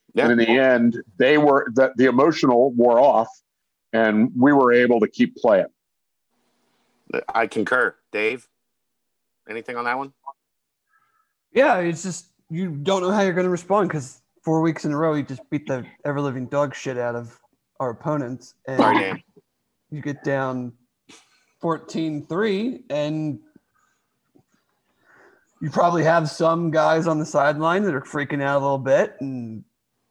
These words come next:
Speaker 3: you gotta need your leaders, guys like Dez, Jarrell,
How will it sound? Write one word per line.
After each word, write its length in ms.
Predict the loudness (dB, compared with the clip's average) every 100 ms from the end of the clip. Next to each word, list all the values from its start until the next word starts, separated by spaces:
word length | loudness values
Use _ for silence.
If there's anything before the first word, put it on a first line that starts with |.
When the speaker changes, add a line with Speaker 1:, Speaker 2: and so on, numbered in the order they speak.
| _ -14
Speaker 3:
you 80 |
gotta 180 | -4 -2
need 160 | -2 -6
your 120 | -6
leaders, 640 | -6 -4 -2 -4 -6 -14 _ _ _ _
guys 200 | -6 -4
like 180 | -6 -2
Dez, 500 | 4 4 4 -2 -8
Jarrell, 600 | -4 2 6 6 4 -2